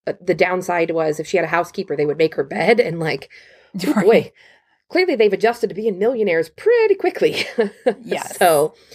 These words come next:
Speaker 1: and at the same time, I, as I can see as a kid, I can concede that if I,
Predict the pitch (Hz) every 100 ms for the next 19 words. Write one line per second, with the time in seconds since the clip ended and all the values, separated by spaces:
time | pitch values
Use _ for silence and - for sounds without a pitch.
0 | - - - - - 349 311 311 - 311
1 | 285 269 208 185 175 180 175 - 180 175
2 | - _ 170 165 180 160 - 196 156 123
3 | 143 135 - 139 135 - 147 147 165 156
4 | 185 - 180 135 135 165 - 156 156 139
5 | - - - _ - 160 160 156 147 135